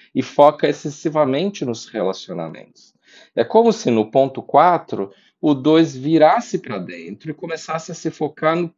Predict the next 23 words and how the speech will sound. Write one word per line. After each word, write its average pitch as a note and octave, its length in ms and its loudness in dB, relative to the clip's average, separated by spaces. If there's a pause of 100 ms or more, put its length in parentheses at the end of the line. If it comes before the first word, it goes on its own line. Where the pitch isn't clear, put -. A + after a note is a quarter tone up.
principal A#3+ 560 2
relacionamento C3 800 -2
da C3 140 2
vida C#3+ 260 0
dele, E3+ 380 -2 (340)
que - 100 0
é G#3+ 60 2
com A3+ 200 0
ele A#3+ 180 0
mesmo. A#3 440 -8 (800)
E G#3 80 4
aí G3+ 100 6
depois G3+ 840 2
ele G2 180 -2
vai F2+ 240 -2
pro C#3+ 180 -2
oito G2+ 560 -2 (400)
e D#3+ 140 0
começa D#3+ 1120 0
a D#3 120 2
ser F#3+ 300 -4
menos F#3+ 680 0
simpático, - 760 -4